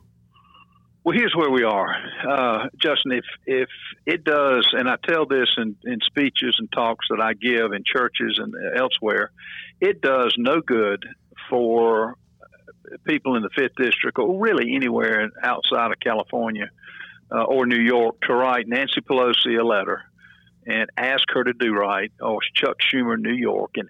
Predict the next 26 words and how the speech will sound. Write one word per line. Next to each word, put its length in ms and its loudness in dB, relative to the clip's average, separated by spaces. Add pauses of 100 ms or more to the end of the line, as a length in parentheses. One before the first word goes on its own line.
ask 360 0
him 220 -4
to 100 -6
comply. 460 -6 (800)
Does 180 2
no 140 2
good. 380 0 (180)
What 240 2
we 260 0
have 200 -2
to 80 -8
do 340 -2 (240)
is, 500 0 (220)
and 120 -4
what 300 2 (320)
Christ 500 0
tells 240 2
us 200 0
to 120 -10
do, 200 -4
is 80 -6
go 160 2
to 40 2
work. 320 0 (640)
It's 160 0
like 320 0